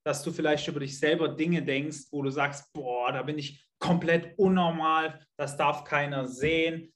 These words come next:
was, wenn das, ähm, jemand rausfindet? Dann kannst du einfach mal sagen, hey, fuck off,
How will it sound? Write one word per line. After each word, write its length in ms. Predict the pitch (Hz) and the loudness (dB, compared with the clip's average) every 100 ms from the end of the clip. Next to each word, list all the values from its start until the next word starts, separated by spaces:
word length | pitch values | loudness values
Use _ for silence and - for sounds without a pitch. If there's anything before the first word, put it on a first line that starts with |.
| - | -2
was, 260 | 151 - | -2 0
wenn 120 | 156 | -2
das, 420 | 151 147 - - _ | -2 -4 -8 -14 _
ähm, 300 | 156 139 143 - | -2 0 -2 -2
jemand 340 | 156 143 139 | 2 2 2
rausfindet? 880 | 135 180 175 - 160 160 160 160 - _ _ _ _ _ _ _ _ _ _ _ _ _ _ _ _ | 2 2 0 -4 -4 2 2 2 -4 _ _ _ _ _ _ _ _ _ _ _ _ _ _ _ _
Dann 160 | 180 | 0
kannst 280 | 175 220 233 | 2 2 0
du 40 | 175 | 0
einfach 240 | 208 196 | -2 -2
mal 160 | 185 175 | -2 0
sagen, 240 | 175 175 | -2 -2
hey, 440 | 165 190 202 202 _ _ _ | 2 2 2 -2 _ _ _
fuck 300 | - 175 175 | -6 -4 0
off, 360 | 180 196 196 | 2 2 0